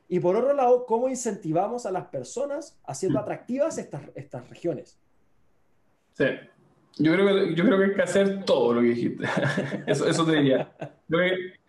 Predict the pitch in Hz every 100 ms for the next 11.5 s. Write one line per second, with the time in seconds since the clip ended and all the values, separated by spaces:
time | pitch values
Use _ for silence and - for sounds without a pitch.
0 | - _ 160 156 196 226 226 233 233 196
1 | 214 220 214 202 185 185 208 - 180 165
2 | 185 214 202 214 208 180 156 175 196 196
3 | 190 190 175 170 147 135 135 143 143 135
4 | 135 135 - _ _ - 127 - - 170
5 | 190 185 170 151 143 - 151 131 - -
6 | _ - 127 123 - 117 - 120 120 120
7 | 139 151 156 165 147 147 147 165 202 214
8 | - _ - - _ _ _ _ _ _
9 | - 135 123 - - - 127 143 135 131
10 | 135 139 131 139 139 135 131 139 143 -
11 | 131 131 131 131 -